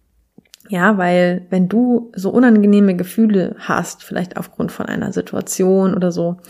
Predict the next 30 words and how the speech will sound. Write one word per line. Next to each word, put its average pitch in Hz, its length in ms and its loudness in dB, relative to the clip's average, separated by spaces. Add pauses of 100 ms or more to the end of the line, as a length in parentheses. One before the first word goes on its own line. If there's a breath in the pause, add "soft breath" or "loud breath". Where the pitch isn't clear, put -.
(840 loud breath)
dann 180 400 0
kannst 233 320 -2
du 202 60 2
dich 190 260 0
ja 185 160 -4
auch 175 260 -6
viel 226 400 2
besser 180 640 -4 (560 soft breath)
reinfühlen 180 760 0
in 180 120 -4
andere 226 340 0
Menschen, 180 560 -4
die 180 280 -4
vielleicht 170 380 -8
Ähnliches 214 440 4
erlebt 226 460 -2
haben, 185 260 -4
in 175 140 -6
einer - 260 -8
ähnlichen 185 460 -2
Situation 175 800 -8
sind. 175 400 -6 (480)
Ja, 165 200 -4
so 175 160 -6
wie 175 100 -4
ich - 120 -8
hier 180 160 0
jetzt 175 300 -4
ja 185 160 -2
auch - 240 -4